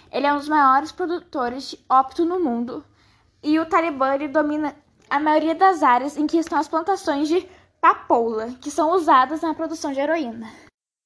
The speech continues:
Porém, né, não só vivem de drogas e plantações de papoula. Eles também, eles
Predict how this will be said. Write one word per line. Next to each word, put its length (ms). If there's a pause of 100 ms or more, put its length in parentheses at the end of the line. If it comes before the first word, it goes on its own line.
(240)
Porém, 320
né, 160
não 220
só 240
vivem 320
de 100
drogas 680
e 80
plantações 580
de 80
papoula. 720 (480)
Eles 220
também, 560
eles 420